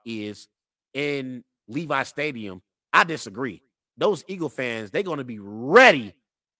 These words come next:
come Sunday afternoon when it's game time.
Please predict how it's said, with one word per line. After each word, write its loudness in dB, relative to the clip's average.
come 2
Sunday -2
afternoon -2
when -6
it's -8
game -2
time. -6